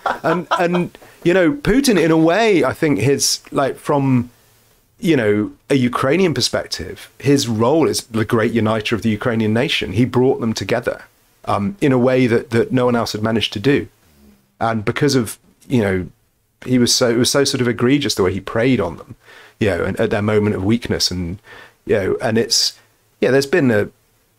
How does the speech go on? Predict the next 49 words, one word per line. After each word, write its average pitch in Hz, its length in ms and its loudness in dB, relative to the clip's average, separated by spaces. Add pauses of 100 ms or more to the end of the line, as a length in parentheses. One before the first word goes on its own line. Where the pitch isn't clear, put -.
(240)
yeah, - 80 -4
let's 139 180 -2
face, 143 200 -2
I 113 40 -2
mean, 127 160 2
Ukraine 123 420 -2
isn't 98 180 -4
a - 60 -14
perfect 123 340 -2
place 92 180 -2
by 90 100 0
any 120 100 2
stretch - 240 -2
of - 40 -4
the 98 60 -4
imagination. 95 480 0
You 113 120 2
know, 104 60 2
read 107 240 2
my 107 120 0
books. 110 300 0
I - 20 -4
mean, 107 160 0
it's, - 260 -4
it's, - 280 0
uh, 113 180 2
you 135 100 0
know, 104 120 0
there 113 140 2
is 110 100 -2
a - 300 -12
huge 202 420 0
amount 92 200 -2
of - 60 -8
corruption 104 500 -2 (100)
in, 107 220 0
in 113 120 2
Ukraine 107 420 0
as 98 100 -4
well. 107 440 -2 (340)
Um, 101 320 -2 (260)
but 147 240 0
it 139 140 2
was 135 200 2
always 135 440 4
a 101 60 -2
much 117 480 -2
more 98 520 0 (480)
pluralistic, 104 680 0